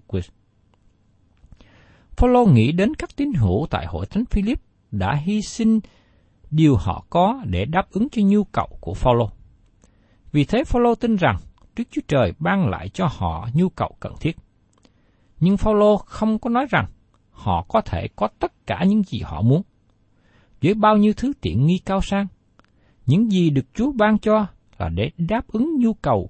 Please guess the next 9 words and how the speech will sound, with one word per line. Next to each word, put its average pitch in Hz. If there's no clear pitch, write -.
cần 107
dùng 92
trong 170
cuộc -
sống. 151
Nhưng 190
cũng 120
có 226
lúc 247